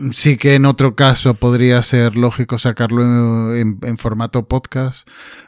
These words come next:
pero esto en concreto no, no lo veo. Además, el,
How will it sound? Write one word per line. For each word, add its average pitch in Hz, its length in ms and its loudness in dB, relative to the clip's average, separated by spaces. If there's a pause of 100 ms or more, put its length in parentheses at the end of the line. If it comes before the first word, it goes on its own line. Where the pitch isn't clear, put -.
(140)
pero 95 460 -4
esto 113 340 -4
en 110 120 -4
concreto 120 720 -6
no, 98 720 -8 (720)
no 113 140 -8
lo 98 120 -8
veo. 104 140 -12
Además, 123 400 0
el, 110 220 -2